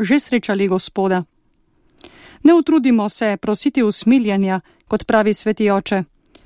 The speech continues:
Pogumno vztrajajmo, saj Gospod ni obupal nad nami. Čaka nas.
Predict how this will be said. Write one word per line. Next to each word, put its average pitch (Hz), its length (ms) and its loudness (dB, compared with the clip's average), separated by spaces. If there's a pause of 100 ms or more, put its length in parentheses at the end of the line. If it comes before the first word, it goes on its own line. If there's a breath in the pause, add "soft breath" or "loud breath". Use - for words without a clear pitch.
(120)
Pogumno 247 520 4
vztrajajmo, 202 760 0 (480 soft breath)
saj 240 280 2
Gospod 220 540 -2
ni 302 200 6
obupal 214 560 -2
nad 202 220 -2
nami. 202 420 2 (760)
Čaka 254 340 2
nas. 180 340 -2